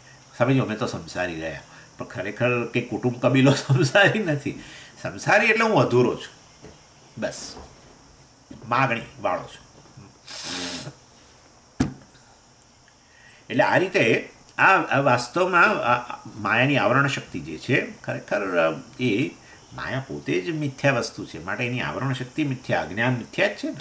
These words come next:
ચાલો, anyway, એટલે એ, એને કારણે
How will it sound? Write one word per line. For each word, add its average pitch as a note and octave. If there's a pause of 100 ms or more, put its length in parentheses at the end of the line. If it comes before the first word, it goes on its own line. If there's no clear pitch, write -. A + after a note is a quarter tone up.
(680)
ચાલો, A2+
anyway, G2
એટલે B2+
એ, C#3+
એને C3
કારણે C#3+